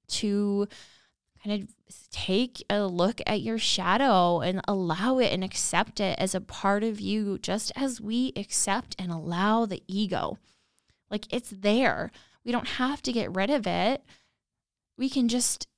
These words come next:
choose whether or not we believe it. And if we reinforce it and if we allow it to make our decisions for us, or do we want to kind of bring in our, a deeper sense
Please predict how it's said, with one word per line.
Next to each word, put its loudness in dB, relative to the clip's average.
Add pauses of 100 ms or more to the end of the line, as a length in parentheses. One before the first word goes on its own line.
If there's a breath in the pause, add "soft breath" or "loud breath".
(180)
choose 4
whether 2
or 2
not 2
we 0
believe -2
it. 0 (140)
And 4
if -2
we 2
reinforce 0
it 2
and 0
if -2
we -2
allow 4
it -2
to 0 (260 loud breath)
make 0
our 2
decisions 2 (140)
for 0
us, 2
or 2
do -2
we -2
want -6
to -2 (420 loud breath)
kind -6
of -12
bring 2
in 0
our, -2
a 0
deeper -4
sense 2